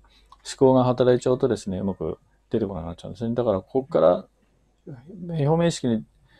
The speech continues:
データが上がってきたら、それを真に受けてですね、その通りに、えー、喋ったりとかイメージしたりなんかすると、どんどん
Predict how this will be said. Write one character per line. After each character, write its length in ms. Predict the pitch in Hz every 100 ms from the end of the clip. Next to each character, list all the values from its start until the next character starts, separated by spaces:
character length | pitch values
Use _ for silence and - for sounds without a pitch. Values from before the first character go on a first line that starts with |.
| _ _ 123 - _
デ 120 | - 143
ー 40 |
タ 80 | 143
が 40 |
上 180 | 135 135
が 60 | 135
っ 60 |
て 100 | -
き 40 | -
た 80 |
ら、 120 | 107 104
そ 140 | 143
れ 60 | 151
を 260 | 156 139
真 160 | 135 143
に 100 | 160
受 180 | 151 104
け 80 |
て 60 | 92
で 120 | 92
す 120 | 90 98
ね、 100 | 95
そ 120 | 135
の 100 | 143
通 240 | 180 160
り 60 | 104
に、 240 | 90 - -
え 600 | 117 107 101 98 101 113
ー、 100 | -
喋 240 | - 123
っ 40 | 120
た 80 |
り 80 | 95
と 60 | 87
か 100 | 92
イ 40 |
メ 100 | 107
ー 40 | 98
ジ 60 |
し 40 | -
た 60 |
り 60 | 92
な 60 |
ん 20 | 92
か 140 | 92
す 100 | -
る 80 | 123
と、 260 | 151 127
ど 160 | 101 95
ん 60 | 87
ど 80 |
ん 140 | 78